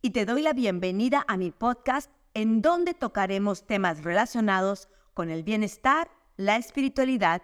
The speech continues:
y el desarrollo personal, para que puedas crecer y expandirte como toda una reina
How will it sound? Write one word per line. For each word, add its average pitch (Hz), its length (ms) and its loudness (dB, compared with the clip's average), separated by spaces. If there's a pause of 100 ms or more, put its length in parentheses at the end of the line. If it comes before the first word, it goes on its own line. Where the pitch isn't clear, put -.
(160)
y 226 180 0
el 180 120 -2
desarrollo 170 540 -4
personal, 156 540 -6 (120)
para 156 220 -2
que 175 120 -8
puedas 175 400 -4
crecer 247 760 -4
y 240 140 0
expandirte 185 840 -4
como 143 320 -6
toda 247 680 -2 (100)
una 190 360 -2
reina 233 560 2